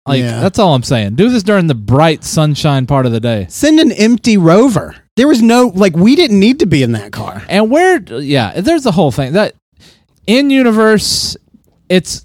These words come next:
Speaker 1: the scariest and dumbest thing. <laughs> And in our universe, as a ride, it's still pretty
Speaker 2: <laughs>
Speaker 1: scary.
Speaker 2: Yeah.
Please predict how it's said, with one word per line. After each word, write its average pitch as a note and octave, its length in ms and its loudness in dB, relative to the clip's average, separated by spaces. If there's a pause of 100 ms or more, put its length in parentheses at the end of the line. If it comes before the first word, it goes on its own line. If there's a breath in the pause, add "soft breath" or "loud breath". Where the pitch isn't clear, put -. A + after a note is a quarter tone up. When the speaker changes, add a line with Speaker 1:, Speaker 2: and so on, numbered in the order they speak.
Speaker 1:
the C#3 320 -2
scariest E3+ 680 0
and B2+ 180 -2
dumbest D3 440 0
thing. A2 580 -2
<laughs> - 60 -20 (680 loud breath)
And F3 120 0
in F3 160 2
our F3+ 360 2
universe, B2+ 420 2
as D3+ 160 2
a C3 80 2
ride, D3+ 400 2
it's C4+ 100 -2
still F4+ 220 0
pretty D#4+ 280 0
Speaker 2:
<laughs> - 0 -
Speaker 1:
scary. D3+ 600 -4
Speaker 2:
Yeah. A#2 220 -6